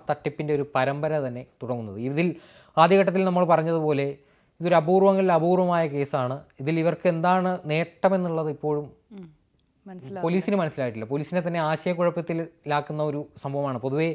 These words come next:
Speaker 1: ഈ വിവാഹ തട്ടിപ്പുകൾ റിപ്പോർട്ട് ചെയ്യുമ്പോൾ അതിലൊന്നെങ്കിൽ, ആ, പണത്തിന് വേണ്ടിയോ സ്വർണത്തിന് വേണ്ടിയോ ഒക്കെയാണ് ഇത്തരത്തിൽ സ്ത്രീകൾ ഇത്തരത്തിലുള്ള തട്ടിപ്പിനായിട്ട് ഇറങ്ങി പുറപ്പെടാറുള്ളത്. എന്നാൽ രേഷ്മയുടെ മാനസി-, മാനസിക ശാസ്ത്രം എന്താണെന്ന് പോലീസിന് തന്നെ ബോധ്യപ്പെട്ടില്ല.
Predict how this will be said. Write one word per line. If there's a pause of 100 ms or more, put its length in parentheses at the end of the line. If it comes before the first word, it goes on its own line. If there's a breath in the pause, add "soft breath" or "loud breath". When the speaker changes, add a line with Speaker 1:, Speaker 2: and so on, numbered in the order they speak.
(500 loud breath)
Speaker 1:
ഈ
വിവാഹ
തട്ടിപ്പുകൾ
റിപ്പോർട്ട്
ചെയ്യുമ്പോൾ
അതിലൊന്നെങ്കിൽ, (540 soft breath)
ആ, (680)
പണത്തിന്
വേണ്ടിയോ
സ്വർണത്തിന്
വേണ്ടിയോ
ഒക്കെയാണ്
ഇത്തരത്തിൽ
സ്ത്രീകൾ (140)
ഇത്തരത്തിലുള്ള
തട്ടിപ്പിനായിട്ട്
ഇറങ്ങി
പുറപ്പെടാറുള്ളത്.
എന്നാൽ
രേഷ്മയുടെ
മാനസി-, (100)
മാനസിക
ശാസ്ത്രം
എന്താണെന്ന് (440 soft breath)
പോലീസിന്
തന്നെ
ബോധ്യപ്പെട്ടില്ല.